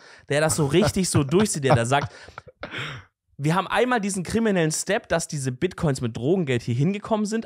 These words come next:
Ab diesem Punkt machen wir das wirklich so korrekt, wie es nur geht.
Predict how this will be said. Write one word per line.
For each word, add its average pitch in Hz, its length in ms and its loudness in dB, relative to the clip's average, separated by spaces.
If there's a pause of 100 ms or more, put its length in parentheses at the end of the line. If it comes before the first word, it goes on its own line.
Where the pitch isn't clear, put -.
Ab - 300 -2
diesem 226 280 0
Punkt 190 440 2 (1160)
machen 175 280 2
wir 175 80 4
das 170 160 2
wirklich 185 240 0
so 190 120 0
korrekt, 190 600 2
wie 220 140 0
es 190 220 -4
nur 170 160 2
geht. 151 400 -2